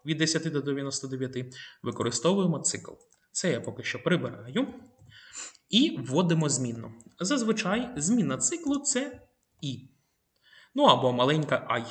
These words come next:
якщо англійською мовою. Ми прописуємо дві крапочки. Наша зміна буде цілого типу. Інтеджер. Далі. Ми надалі не вводимо жодного числа.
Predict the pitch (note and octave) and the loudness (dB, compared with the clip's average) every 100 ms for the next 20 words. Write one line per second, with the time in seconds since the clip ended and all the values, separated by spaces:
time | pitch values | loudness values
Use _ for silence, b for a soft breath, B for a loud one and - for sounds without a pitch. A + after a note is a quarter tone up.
0 | - - A2+ A2+ B2 B2 A#2+ A#2+ - A2 | -14 -10 -8 -2 0 0 -2 -8 -8 -10
1 | G#2 F2 - A2 _ B B B A#3+ C4+ | -10 -12 -14 -18 _ B B B 0 0
2 | F3 A#2+ A#2+ - A#2+ C#3+ A3 A#3 G#2 G#2+ | 0 -2 -2 -2 -2 -2 -2 -2 -6 -6
3 | C#3+ - A#3+ A#3+ C#3 D3+ D3+ C#3 C#3 B3 | -6 -2 -2 -2 0 2 2 0 2 2
4 | C4 A3+ G#3 - - D#3+ E3+ C3+ - G#2+ | 2 2 2 0 0 2 2 0 -4 -8
5 | - A2 - - E3+ A#2+ A#2 A#2 D#3+ A3+ | -12 -18 -20 -4 -2 -2 -4 -6 -6 -6
6 | - - - _ _ _ _ _ _ _ | -10 -20 -20 _ _ _ _ _ _ _
7 | - B B B B B F3+ F#3+ G#2+ - | -20 B B B B B 0 0 0 -4
8 | - - B B D3 A#3+ E4+ - - - | -14 -20 B B 4 6 4 -2 -10 -16
9 | - _ _ _ - D#3+ E3+ C#3 B2+ A#2+ | -20 _ _ _ -2 2 4 4 0 0
10 | C3+ E3 F3 D3 A3+ A#3 A3 D#3+ B2+ D3+ | 2 4 4 2 0 4 4 4 2 0
11 | D3 D3+ D#3 D#3 D3 - - | 2 0 -2 -2 -2 -4 -6